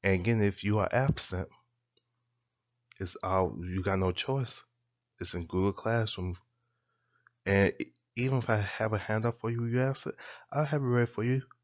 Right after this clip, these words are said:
But it's your business again. Miss Howard,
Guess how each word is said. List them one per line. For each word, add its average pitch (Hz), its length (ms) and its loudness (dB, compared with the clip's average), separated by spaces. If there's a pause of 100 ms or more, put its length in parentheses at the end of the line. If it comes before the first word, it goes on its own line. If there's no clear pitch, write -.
(240)
But 98 120 4
it's 95 200 4
your 123 160 2
business 95 760 0 (140)
again. 101 640 -2 (420)
Miss 85 160 -2
Howard, 92 360 4